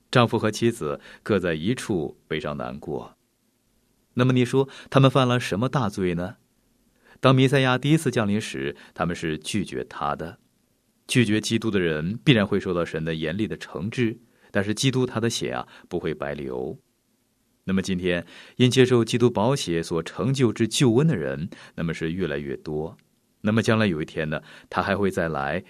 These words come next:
建立他的国度。读完撒迦利亚书的十三章一到二节，那么或许啊，有人不禁会说了，“神的恩典像清泉，喷涌不息，长流不止，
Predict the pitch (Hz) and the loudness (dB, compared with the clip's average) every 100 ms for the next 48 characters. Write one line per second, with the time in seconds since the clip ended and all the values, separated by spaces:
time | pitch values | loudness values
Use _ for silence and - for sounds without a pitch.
0 | _ - 87 82 76 82 76 67 65 64 | _ -6 -4 -4 -6 -6 -6 -8 -10 -10
1 | 73 67 - _ _ _ _ _ _ _ | -10 -12 -14 _ _ _ _ _ _ _
2 | _ _ _ _ - 143 147 147 151 151 | _ _ _ _ 4 6 6 6 2 4
3 | 160 147 120 127 117 117 101 101 131 131 | 2 2 2 2 0 0 0 2 2 2
4 | 127 135 135 113 113 120 151 104 - 73 | 2 2 -2 0 2 2 2 -2 -4 -4
5 | 80 104 - _ - 80 - 82 69 65 | -2 -4 -6 _ -8 -8 -6 -6 -4 -8
6 | 67 - _ 95 107 104 120 123 117 117 | -8 -18 _ -2 -2 0 0 2 0 0
7 | 117 120 117 _ _ _ - 139 147 165 | 0 0 -4 _ _ _ 0 6 6 8
8 | 208 185 127 120 - 117 107 - 170 165 | 8 8 6 4 2 0 0 2 2 2
9 | - 78 82 123 - - 180 180 92 - | -4 -4 -2 -4 0 6 8 8 4 -2
10 | 110 - 135 139 139 - - - 110 117 | -2 0 0 0 -2 -10 -8 0 2 2
11 | 127 175 - 73 67 78 117 | 2 0 -2 -10 -8 -6 -8